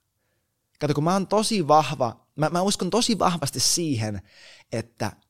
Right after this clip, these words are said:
kristinuskon pointti ei oo,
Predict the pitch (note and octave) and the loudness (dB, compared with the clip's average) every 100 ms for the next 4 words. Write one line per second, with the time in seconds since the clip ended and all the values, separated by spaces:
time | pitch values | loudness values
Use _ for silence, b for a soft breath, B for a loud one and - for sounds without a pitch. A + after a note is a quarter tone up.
0 | _ _ - E3+ A#3 - - D#3 D#3+ D#3+ | _ _ 0 2 4 2 0 -2 0 0
1 | - C#3 A2+ D3+ F3+ E3+ D3 - - - | 0 -2 -2 0 2 0 -4 -8 -8 -2
2 | F#3+ G#3+ F#3 - - E3+ C#3+ F#2+ F#2+ | 0 0 -2 -6 -2 0 2 2 -2